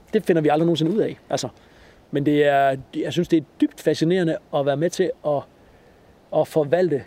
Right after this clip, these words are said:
for det første noget mega fed natur, som vi står midt i lige nu, men også at være med til at stå i et for-, det vil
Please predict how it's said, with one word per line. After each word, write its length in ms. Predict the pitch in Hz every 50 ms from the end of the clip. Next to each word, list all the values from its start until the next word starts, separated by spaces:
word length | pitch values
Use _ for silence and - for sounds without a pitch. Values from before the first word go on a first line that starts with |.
| - - - 196
for 100 | 170 -
det 100 | - -
første 160 | - 175 156 156
noget 120 | 143 131
mega 160 | 135 147 147
fed 160 | 143 - 156 139
natur, 240 | 143 - - 190 160
som 120 | 135 139
vi 60 | 135
står 160 | - 151 143
midt 160 | 135 143 139 135
i 160 | 139 139 135 160
lige 200 | 170 147 151 123
nu, 140 | 120 156 214 - _ - - - - - - _ - 156 175 180 160 170
men 180 | 180 175 165 160
også 200 | 165 170 - 170
at 20 |
være 80 | 156 147
med 120 | 165 180
til 260 | - - 175 175 135 -
at 80 | 143
stå 220 | - - 196 180 156
i 360 | 160 156 156 - 180 170 139
et 60 | 123 - -
for-, 220 | - - - 151
det 200 | 139 135 160 175
vil 80 | 175 170